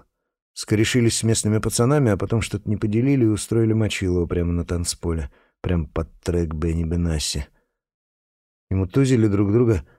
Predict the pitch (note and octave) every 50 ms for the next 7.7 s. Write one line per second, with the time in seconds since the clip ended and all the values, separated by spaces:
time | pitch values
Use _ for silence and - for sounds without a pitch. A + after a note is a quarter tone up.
0 | _ _ _ G2+ F#2 G#2 G2 F2+ A2 A2+ - A2+ A2 G#2 G#2+ A2 G2+ - F#2+ F2
1 | D#2+ - - C2+ C#2 - - C#2+ - - - G#2 G2 F#2 F#2 F#2+ G2 G2+ G#2+ G#2+
2 | G#2+ G#2 G#2 G#2 - - C3+ B2+ - A#2 G#2+ - G#2 G2+ G#2 F#2 G#2+ G#2+ G2 -
3 | - A2 G#2+ G#2+ G2+ F#2 F2 E2+ F2 F2 F2+ F#2 F#2 F#2 F2 F#2 F2 F#2+ F#2 -
4 | C#3 C#3+ A2 G#2 - F2+ - - G2+ - - - - F#2+ F#2+ G2 G#2+ G2+ - F#2
5 | F#2+ G2 G2+ G#2 G#2 G2+ G2+ A2 C3 C#3 C3 - - - - - - _ _ _
6 | _ _ - G2+ F#2 G2 G2 G#2+ A2 A2 G#2+ G#2 G#2 F#2+ - G#2 G2+ G#2 G#2 G#2+
7 | G#2 G#2+ G#2 - - - C#3+ D3+ D3 C3 G#2+ - - -